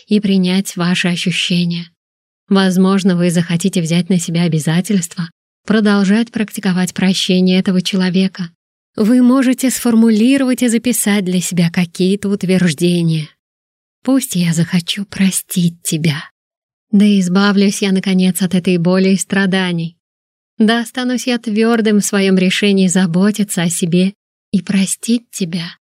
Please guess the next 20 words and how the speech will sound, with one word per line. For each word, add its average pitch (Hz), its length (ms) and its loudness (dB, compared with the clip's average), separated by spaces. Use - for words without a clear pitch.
Продолжайте 220 680 -2
эту 175 100 -6
практику 180 480 -4
столько, 190 460 -2
сколько 175 300 -4
вам 170 260 0
нужно. 190 440 0
Посмотрите, 208 840 -2
сможете 233 560 -2
ли 226 80 0
вы 202 180 0
отдать 180 420 -2
себе 170 300 -2
должное 170 640 0
за 180 140 0
участие 175 540 -2
в 170 40 -4
этой 170 180 -4
практике 190 540 -6
прощения. 180 760 -4